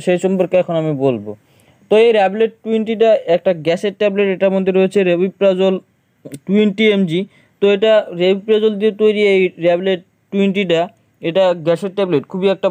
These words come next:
ভালো গ্যাসের ট্যাবলেট। তো এটা আপনারা গ্যাসের ক্ষেত্রে খেতে পারেন। তো অনেক সময় দেখা যায় যে গ্যাস হয়ে যায়, কম বেশি এখন সবারই গ্যাস হয়ে থাকে। তো এই ট্যাবলেটটা খেলে, এই র‍্যাবলেট টোয়েন্টি ট্যাবলেটটা খেলে পরে আপনাদের গ্যাস খুবই তাড়াতাড়ি কমে যাবে, আপনারা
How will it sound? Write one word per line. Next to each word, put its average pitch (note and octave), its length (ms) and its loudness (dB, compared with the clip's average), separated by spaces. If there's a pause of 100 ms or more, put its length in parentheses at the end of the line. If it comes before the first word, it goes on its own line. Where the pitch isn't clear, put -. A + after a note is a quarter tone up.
ভালো F3+ 160 0 (100)
গ্যাসের F3 320 -4
ট্যাবলেট। D3 320 -2 (560)
তো F#3+ 60 0 (120)
এটা G3+ 180 0
আপনারা G#3 220 0 (140)
গ্যাসের F#3 300 -2
ক্ষেত্রে G3 300 -2
খেতে F#3+ 260 0
পারেন। G3 180 0 (100)
তো G#3 60 0 (100)
অনেক G3 180 -2
সময় G3+ 260 -4
দেখা F3+ 220 0
যায় F#3 180 2
যে F3 60 -2 (140)
গ্যাস E3 260 0
হয়ে F3 180 2
যায়, E3 160 2
কম E3 180 2
বেশি F3 220 -2
এখন E3+ 140 -6 (120)
সবারই D#3+ 300 0 (100)
গ্যাস D#3 240 2
হয়ে F3 200 2
থাকে। E3 240 -2 (480)
তো F#3+ 80 4 (1300)
এই F#3+ 160 2
ট্যাবলেটটা F#3 480 -2
খেলে, D3+ 240 0
এই E3 100 0
র‍্যাবলেট F3 320 -2 (340)
টোয়েন্টি F#3 380 -2 (160)
ট্যাবলেটটা F3 380 -2 (100)
খেলে F#3+ 280 -2
পরে D3 180 2 (480)
আপনাদের F3 260 0 (100)
গ্যাস E3+ 160 0 (100)
খুবই F3+ 260 -4
তাড়াতাড়ি F3 320 -2 (100)
কমে F3+ 240 0
যাবে, F3+ 240 2
আপনারা E3 240 0